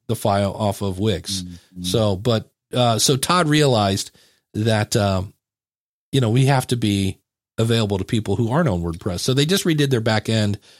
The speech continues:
Speaker 1: When it used to be when you logged into the, kind of the back end of Blueberry and went into the, kind of the, um, 'cause they have all sorts of stuff. They have an affiliate thing. They have, uh,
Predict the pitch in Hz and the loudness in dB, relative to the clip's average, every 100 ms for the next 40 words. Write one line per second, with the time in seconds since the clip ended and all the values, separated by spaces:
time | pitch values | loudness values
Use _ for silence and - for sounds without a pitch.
0 | _ - 139 156 180 160 143 127 113 113 | _ -2 2 2 2 2 2 2 2 2
1 | 113 117 110 101 98 92 _ _ - 120 | 2 0 -2 0 -2 -4 _ _ -4 -2
2 | 107 113 113 113 104 107 110 107 101 92 | 0 0 0 -2 0 0 0 0 0 0
3 | 92 104 104 101 - 104 92 87 - _ | -2 0 0 0 -2 0 0 -2 -6 _
4 | _ 117 95 90 82 _ 101 92 92 - | _ -2 0 -2 -4 _ -4 -2 -6 -2
5 | 147 156 127 117 104 90 - 90 104 90 | 0 2 2 0 -2 -2 -2 -4 -4 -4
6 | 90 - 156 143 - 127 120 110 110 98 | -4 0 0 0 -2 -2 2 0 2 0
7 | 92 98 90 | 0 0 0